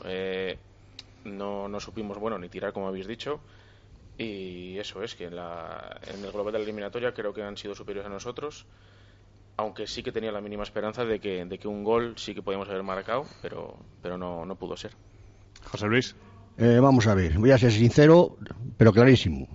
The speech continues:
Speaker 3: para que lo entienda todo el mundo. No esperaba en ningún momento subir en el playoff. O subíamos directos o no subíamos. Esa es mi opinión.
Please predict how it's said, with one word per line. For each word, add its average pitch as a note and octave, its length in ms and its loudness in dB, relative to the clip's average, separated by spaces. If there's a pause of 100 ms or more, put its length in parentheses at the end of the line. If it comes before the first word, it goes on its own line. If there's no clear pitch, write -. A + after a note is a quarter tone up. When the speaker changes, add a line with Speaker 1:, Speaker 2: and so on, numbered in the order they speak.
(360)
Speaker 3:
para G2 100 -6
que G2+ 60 -2
lo A2 60 2
entienda B2 220 4
todo A2 180 6
el G2 40 4
mundo. E2 380 -2 (480)
No C#3 260 8
esperaba C3+ 320 4
en B2+ 120 4
ningún C3 180 6
momento C3+ 480 4 (320)
subir B2+ 340 4
en A#2 60 2
el G#2 80 0
playoff. F2+ 340 -6 (500)
O G2+ 120 -4
subíamos C3+ 360 6
directos D3+ 520 2 (240)
o A2+ 80 4
no G#2+ 80 6
subíamos. - 400 -8 (680)
Esa C3+ 160 -2
es C#3 60 0
mi A#2+ 100 2
opinión. F2 300 -6